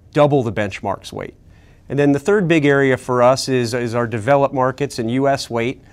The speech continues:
uh, which has done okay, but again has struggled for the kinds of businesses we own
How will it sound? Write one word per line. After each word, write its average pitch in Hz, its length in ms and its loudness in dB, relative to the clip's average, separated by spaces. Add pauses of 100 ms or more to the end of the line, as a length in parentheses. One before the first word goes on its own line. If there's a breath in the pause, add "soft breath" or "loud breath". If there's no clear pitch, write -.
(340 soft breath)
uh, 120 200 6
which 135 440 0
has 127 180 -2
done 147 240 2
okay, 143 760 2 (220 soft breath)
but 123 100 -6
again 139 360 0
has 127 320 -6 (340 soft breath)
struggled 160 760 2
for 143 360 0
the 120 100 -6
kinds 147 380 -2
of 123 100 -4
businesses 127 500 -4
we 151 280 0
own 123 420 -2